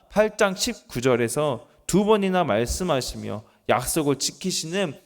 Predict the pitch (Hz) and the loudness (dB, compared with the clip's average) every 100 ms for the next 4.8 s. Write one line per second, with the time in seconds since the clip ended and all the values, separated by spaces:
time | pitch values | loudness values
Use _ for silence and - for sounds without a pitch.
0 | _ - 165 - 196 220 208 202 180 208 | _ -2 -2 -2 -4 0 2 0 0 -2
1 | 190 175 175 175 - 180 160 - 156 156 | -2 -2 -4 -4 -4 -2 0 -2 -6 -8
2 | - _ - 220 220 220 196 190 190 220 | -10 _ -2 0 0 2 2 0 -4 -6
3 | 208 160 139 208 - _ 139 135 135 113 | -2 -2 0 -4 -8 _ -4 -2 0 0
4 | 107 - 156 196 190 107 92 | -2 -6 -6 -4 -4 -6 -8